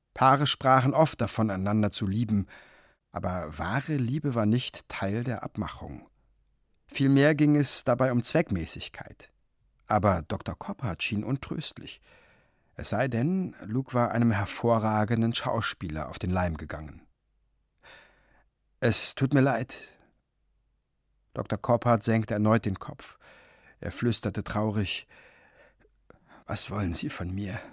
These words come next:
Ermittler Harding?“ „Ich muss wissen, ob Anna in irgendwelchen Schwierigkeiten steckte, hier oder zu Hause. War sie eher verträglich oder gab es Streit,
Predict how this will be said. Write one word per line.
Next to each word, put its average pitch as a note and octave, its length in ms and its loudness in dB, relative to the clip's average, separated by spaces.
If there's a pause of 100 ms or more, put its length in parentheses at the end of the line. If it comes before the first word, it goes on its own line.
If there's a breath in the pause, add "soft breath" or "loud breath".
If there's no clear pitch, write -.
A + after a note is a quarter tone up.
(160 loud breath)
Ermittler G#2 460 -6
Harding?“ G#2 400 -4 (1700 soft breath)
„Ich - 480 -2
muss C#3 320 4
wissen, D3+ 280 6
ob A2 240 0
Anna C#3 220 8
in C#3 100 4
irgendwelchen C3+ 560 2
Schwierigkeiten A#2+ 680 2
steckte, - 480 -4 (280 loud breath)
hier D#3 320 6
oder G#2 260 4
zu G#2 220 -2
Hause. B2+ 340 0 (840 loud breath)
War A2+ 120 8
sie C3+ 160 6
eher D#3+ 220 4
verträglich D3+ 800 2
oder C#3+ 120 0
gab B2 280 -4
es B2+ 120 -2
Streit, - 760 -4